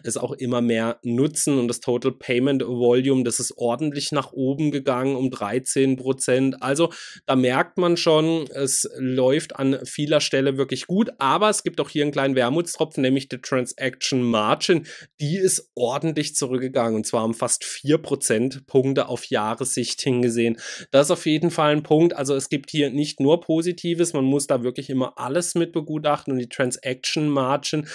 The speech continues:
es ist natürlich schön, dass dreizehn Prozent mehr Payment Volume ist, aber das ist ordentlich, also vier Prozentpunkte in einem Jahr,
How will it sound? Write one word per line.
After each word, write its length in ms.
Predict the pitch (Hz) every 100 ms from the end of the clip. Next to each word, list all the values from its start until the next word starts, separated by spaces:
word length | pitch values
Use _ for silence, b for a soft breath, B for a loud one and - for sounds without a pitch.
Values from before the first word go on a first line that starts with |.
| B
es 120 | 135 123
ist 80 |
natürlich 320 | 139 131 135 123
schön, 280 | 127 135
dass 120 | 156 151
dreizehn 440 | 117 123 131 139
Prozent 400 | 131 127 135 120
mehr 260 | 120 120 120
Payment 480 | - 120 127 123
Volume 480 | 113 113 131 151 143
ist, 180 | 143 -
aber 260 | - 113 135
das 260 | 135 143 170
ist 200 | - -
ordentlich, 640 | 117 113 143 135 104 -
also 140 | 110 117
vier 300 | - 156 170
Prozentpunkte 720 | 175 - 139 156 160 156 151
in 80 |
einem 400 | 143 127 127 135
Jahr, 380 | 135 123 117 135